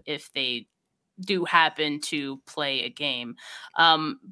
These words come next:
but speaking of, there are a lot of injuries, like, <laughs> to report after that game, some, you know, more important than others. Uh, let me just go down the list here. So rookie tight end Cameron Latu,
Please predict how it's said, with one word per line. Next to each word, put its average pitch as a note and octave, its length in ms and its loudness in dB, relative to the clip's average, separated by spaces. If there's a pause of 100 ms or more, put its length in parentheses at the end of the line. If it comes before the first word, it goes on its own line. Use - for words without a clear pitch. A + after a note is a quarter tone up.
but A#3 140 4
speaking - 520 4
of, D3 360 -2
there A3 180 8
are B3+ 180 10
a C#4 80 8
lot B3+ 260 10
of A3 240 0
injuries, G#3 760 2
like, D#3+ 320 0
<laughs> - 200 4
to B3 440 8
report A#3 600 6
after G3+ 420 6
that F#3+ 300 2
game, G3 500 0
some, A3+ 580 -2
you A#3+ 120 -6
know, A3+ 160 0
more A3 240 2
important A3 500 -2
than B3 220 -2
others. F#3 600 0 (500)
Uh, F3 380 6
let G#3 200 2
me G#3+ 80 0
just F#3+ 260 -2
go G3 180 2
down F#3 300 4
the E3+ 80 -6
list E3 400 -2
here. D#3 400 -2 (380)
So F3+ 580 -2
rookie G#3+ 380 -2
tight A3 260 4
end G#3 240 4
Cameron G3 320 -2
Latu, E3+ 680 0